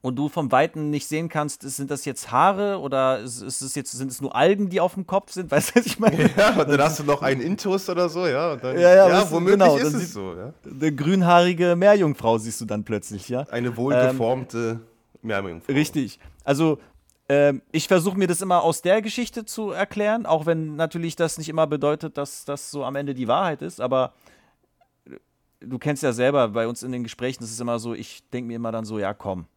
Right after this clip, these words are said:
Speaker 1: das ist irgendwo, ähm, irgendwo, ähm,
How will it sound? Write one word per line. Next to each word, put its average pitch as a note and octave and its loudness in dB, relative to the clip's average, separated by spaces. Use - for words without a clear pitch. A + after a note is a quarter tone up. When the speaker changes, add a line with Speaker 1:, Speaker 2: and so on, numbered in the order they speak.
Speaker 1:
das G#2 -10
ist G2+ -14
irgendwo, G2+ -6
ähm, F#2+ -8
irgendwo, A#2+ 0
ähm, G#2+ -4